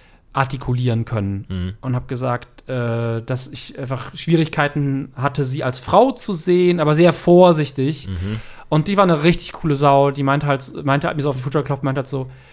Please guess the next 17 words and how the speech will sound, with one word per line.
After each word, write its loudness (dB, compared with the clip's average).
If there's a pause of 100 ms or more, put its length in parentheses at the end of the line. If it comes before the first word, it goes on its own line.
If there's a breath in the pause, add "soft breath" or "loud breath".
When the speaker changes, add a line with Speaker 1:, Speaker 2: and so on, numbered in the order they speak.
(300 loud breath)
Speaker 1:
"Ist -8
nicht 0
so, 0
als -2
wärst -2
du 0
der -2
Erste -4
mit -6
dem -10
Problem. -12
Speaker 2:
Mhm. -4 (120)
Speaker 1:
Mach 2
mal 2
ganz -2
ruhig. -10
Speaker 2:
Mhm. -4